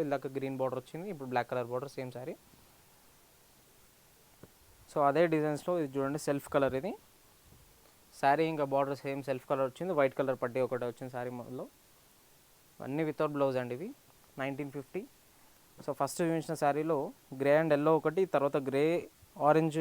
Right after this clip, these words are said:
చూపించాను. So ఇది వచ్చేసి గ్రే and ఎల్లో అండి ఇది, గ్రే కలర్ శారీ, టెంపుల్ డిజైన్ టూ సైడ్, ఎల్లో బార్డర్. నెక్స్ట్ వచ్చేసి వైట్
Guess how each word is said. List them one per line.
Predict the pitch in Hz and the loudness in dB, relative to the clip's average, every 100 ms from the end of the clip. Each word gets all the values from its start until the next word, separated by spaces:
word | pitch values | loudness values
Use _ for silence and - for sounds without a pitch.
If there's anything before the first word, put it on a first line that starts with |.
| 147 | 0
చూపించాను. | 143 143 143 156 262 - - - - - - | 0 0 -2 -2 -4 -10 -20 -20 -20 -20 -6
So | 147 | 0
ఇది | 143 139 | 2 2
వచ్చేసి | 170 160 135 | -2 -8 0
గ్రే | 135 143 | 2 4
and | 147 | 4
ఎల్లో | 131 139 135 | 2 2 0
అండి | 123 | -2
ఇది, | 147 - - _ _ - - - _ - _ | -4 -8 -16 _ _ -20 -20 -20 _ -20 _
గ్రే | 131 131 | -8 -4
కలర్ | 139 135 | -2 -2
శారీ, | 139 139 220 - _ - | -2 -4 -6 -14 _ -8
టెంపుల్ | 131 127 139 | -6 -4 -4
డిజైన్ | 131 147 151 | -4 -4 -6
టూ | 135 127 | -8 -4
సైడ్, | 139 285 - _ _ _ _ - _ _ _ _ 127 | -6 -6 -18 _ _ _ _ -20 _ _ _ _ -2
ఎల్లో | 131 127 | 2 4
బార్డర్. | 127 147 254 - - - _ _ _ _ - - - _ _ _ - _ _ - _ _ _ - _ - - _ _ - - - - 135 | 2 0 -4 -16 -20 -20 _ _ _ _ -20 -20 -20 _ _ _ -20 _ _ -20 _ _ _ -20 _ -8 -8 _ _ -20 -20 -20 -18 -16
నెక్స్ట్ | 127 - | -10 -8
వచ్చేసి | 135 139 190 160 165 214 _ - - - - - - - _ _ _ _ - 127 | -6 -6 -4 -4 -6 -10 _ -20 -20 -20 -20 -20 -20 -20 _ _ _ _ -20 -2
వైట్ | 131 160 | 2 2